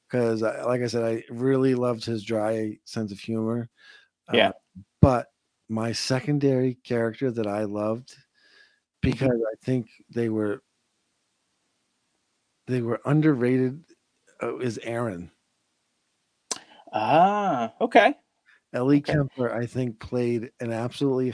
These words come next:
Speaker 1: hilarious role in this show.
Speaker 2: Yeah.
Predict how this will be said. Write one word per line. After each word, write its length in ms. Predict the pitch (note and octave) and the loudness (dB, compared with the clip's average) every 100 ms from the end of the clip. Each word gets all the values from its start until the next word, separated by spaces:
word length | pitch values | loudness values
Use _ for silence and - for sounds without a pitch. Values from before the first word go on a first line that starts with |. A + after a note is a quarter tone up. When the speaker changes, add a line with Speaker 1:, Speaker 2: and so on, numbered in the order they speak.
| - | -6
Speaker 1:
hilarious 800 | A2+ A2+ A2+ A2+ A#2 A#2+ A2 - | -6 -2 -2 -2 -2 -2 -6 -8
role 560 | G2 G#2+ G#2 F#2+ F2 - _ _ - | -2 -2 -2 -6 -10 -14 _ _ -12
in 220 | A#2+ A2 | -8 -6
this 200 | A2 A2 | -8 -10
show. 400 | - G#2+ G2 F2 - _ _ - - - - _ _ | -12 -8 -6 -6 -10 _ _ -20 -20 -20 -20 _ _
Speaker 2:
Yeah. 420 | F3 C#3+ B2+ A#2+ | 8 10 12 8